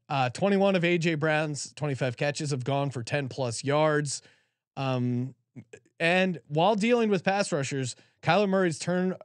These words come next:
turnover worthy play percentage soars to nine point one percent.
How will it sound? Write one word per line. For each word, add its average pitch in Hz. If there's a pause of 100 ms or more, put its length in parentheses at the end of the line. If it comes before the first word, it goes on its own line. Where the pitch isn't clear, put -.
(120)
turnover 202
worthy 160
play 156
percentage 139
soars 156
to -
nine 139
point 143
one 135
percent. 160